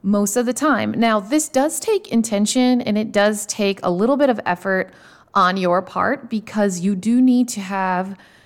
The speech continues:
appropriate foods in your refrigerator to make this work. And I'm going to share with you in a soon future episode a healthy grocery list. I think that would be very beneficial.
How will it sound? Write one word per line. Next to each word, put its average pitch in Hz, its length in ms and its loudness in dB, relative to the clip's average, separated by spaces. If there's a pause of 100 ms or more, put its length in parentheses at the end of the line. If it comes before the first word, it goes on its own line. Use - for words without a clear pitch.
(240)
appropriate 233 840 -2
foods 202 400 -2
in 202 180 -4
your 190 160 -4
refrigerator 185 600 -2
to 233 600 0
make 190 300 2
this 175 380 -2
work. 196 600 -2
And 208 500 2
I'm 202 160 0
going 339 380 0
to 247 240 -2
share 208 280 -2
with 208 240 -4
you 190 420 -4 (560)
in 220 160 2
a 185 340 0 (140)
soon 226 520 2 (100)
future - 340 -4
episode 196 580 -2
a 190 200 0
healthy 185 280 -6
grocery 185 360 -4
list. 330 360 0
I 202 80 -2
think 208 180 -2
that 190 160 -2
would 180 120 -8
be 185 260 -4 (320)
very 190 200 0
beneficial. 196 680 -4